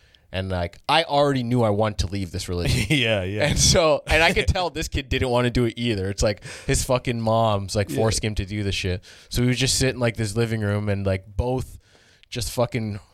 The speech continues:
Speaker 1: force ourselves to do this shit that we didn't want to. But I just remember that was the only time I'd ever have to pray out loud, and I'd have to pray for him and, like, for me, and they're just, like,
Speaker 2: Aw.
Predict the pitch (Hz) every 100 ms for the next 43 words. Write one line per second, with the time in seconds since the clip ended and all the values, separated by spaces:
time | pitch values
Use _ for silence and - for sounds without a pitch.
0 | _ _ _ _ _ - - 131 139 -
1 | 135 123 131 120 127 - 113 120 113 -
2 | - 123 - 107 107 107 92 110 - 95
3 | 95 - 135 147 185 151 160 170 147 -
4 | - - 120 131 156 127 131 131 127 120
5 | 110 113 117 113 - - 104 104 139 180
6 | - - - 110 104 104 107 127 120 101
7 | 107 107 101 - 110 120 123 110 104 117
8 | 123 107 104 101 - 101 107 123 117 110
9 | 104 95 92 87